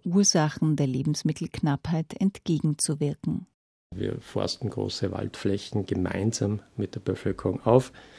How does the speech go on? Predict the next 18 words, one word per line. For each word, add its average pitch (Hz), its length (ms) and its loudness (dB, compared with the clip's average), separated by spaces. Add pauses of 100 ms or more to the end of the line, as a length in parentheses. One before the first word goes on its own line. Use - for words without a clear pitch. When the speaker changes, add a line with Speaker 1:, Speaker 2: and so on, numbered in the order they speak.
(680)
Speaker 2:
informieren 120 640 8
sie 117 220 4
über 101 260 2
die 98 160 -4
Wichtigkeit 120 600 2
von 117 140 -4
Aufforstung 101 640 -2
und 98 60 0
Naturschutz 117 720 2 (580)
und 127 500 6
geben 104 360 2
ihnen 101 340 -2
auch - 240 -6
grüne, 110 560 2 (140)
holzsparende 95 1120 -4
Öfen 107 340 -2
aus, 98 360 -6 (500)
damit - 520 -6